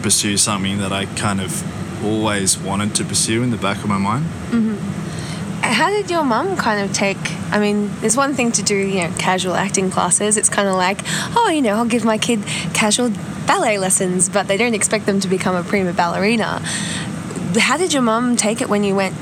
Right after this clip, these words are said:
Speaker 2: "Actually, like, this is the path I really wanna focus on"?
Speaker 1: I think everyone was a little bit surprised, to be honest, because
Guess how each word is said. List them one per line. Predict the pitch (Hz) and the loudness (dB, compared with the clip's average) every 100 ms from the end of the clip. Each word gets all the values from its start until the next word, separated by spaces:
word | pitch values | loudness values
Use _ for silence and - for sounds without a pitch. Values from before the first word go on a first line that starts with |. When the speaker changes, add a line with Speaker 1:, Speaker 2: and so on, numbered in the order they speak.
| - | -4
Speaker 2:
"Actually, | 180 202 - 233 233 | -2 0 0 0 0
like, | 214 185 165 - 196 | 2 0 -2 -6 -2
this | 185 - | 0 2
is | 202 202 - - - | 2 0 0 -2 -4
the | 196 | -4
path | 180 180 330 - | 0 0 0 0
I | 175 | 0
really | 175 185 185 | 0 0 0
wanna | 185 185 | 0 0
focus | 165 247 392 - | 0 0 0 0
on"? | 170 - - - - - - - - - - - - | -2 -6 -8 -8 -8 -10 -8 -8 -8 -8 -8 -6 -2
Speaker 1:
I | 190 143 | 0 2
think | 220 247 | 2 2
everyone | 240 226 190 165 | 2 2 2 2
was | 147 131 | 2 2
a | |
little | 117 123 127 | 2 2 2
bit | 120 - | 2 2
surprised, | 123 160 101 95 104 156 - - - - | -2 -2 0 2 2 0 0 -2 -4 -4
to | 117 | 0
be | 117 | 2
honest, | 120 147 165 - | 2 2 0 0
because | 120 123 117 - | -2 0 2 0